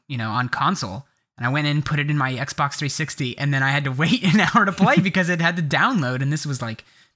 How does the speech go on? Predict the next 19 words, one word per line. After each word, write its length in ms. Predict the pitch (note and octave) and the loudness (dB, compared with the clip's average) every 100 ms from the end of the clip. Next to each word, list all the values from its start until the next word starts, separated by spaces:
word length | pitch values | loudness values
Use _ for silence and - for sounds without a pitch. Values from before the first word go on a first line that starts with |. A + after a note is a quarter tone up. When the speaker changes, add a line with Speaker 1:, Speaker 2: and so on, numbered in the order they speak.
| _ | _
Speaker 1:
pre-high 440 | - D#3 C#3 C3+ C3 | -2 0 2 0 -2
speed 300 | - B2+ A#2+ | -4 -4 -2
internet 400 | C#3+ A2+ G2+ - | -4 -4 -8 -8
days, 240 | G#2+ G#2+ | -8 -8
too, 300 | - D3 B2 - - - | -6 -6 -6 -10 -16 -6
Speaker 2:
Yeah. 160 | A#2 G#2+ | -4 -2
Speaker 1:
which 80 | A2 | -2
really 200 | C#3+ A#2 | -2 -2
sucked. 400 | - A2 A2 - _ _ _ _ _ | -4 -6 -6 -10 _ _ _ _ _
Um, 400 | G3 F#3 E3 D3 - _ _ | 2 4 4 0 -6 _ _
<laughs> 920 | A#3+ - - A#3+ - - - _ _ | 0 0 0 -4 -6 -16 -20 _ _
so, 420 | - A3 G3+ F#3+ F#3+ _ _ _ _ - _ | -4 0 2 0 -6 _ _ _ _ -20 _
all 60 | F3+ | -4
right, 200 | C#3+ G#2+ - _ _ _ _ | -2 -4 -12 _ _ _ _
this 160 | F#3+ F3 | -4 0
is 140 | F#3+ | 2
a 160 | E3+ D#3 C3+ F3 F#3+ | 2 0 -2 -6 -2
weird 200 | E3+ D#3 | 0 0
tangent. 420 | D#3 C3 B2+ C#3 | 0 0 -2 -8